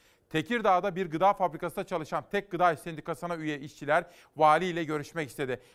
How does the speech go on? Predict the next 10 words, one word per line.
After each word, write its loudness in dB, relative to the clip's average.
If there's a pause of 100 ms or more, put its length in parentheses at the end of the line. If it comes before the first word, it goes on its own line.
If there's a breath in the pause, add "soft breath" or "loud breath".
(120 soft breath)
Vali 6
ile 0
görüşemeyen -4
işçiler 0 (260 loud breath)
eyleme -2
başlayınca -4
polisin -8
sert -4
müdahalesi 0
geldi. -2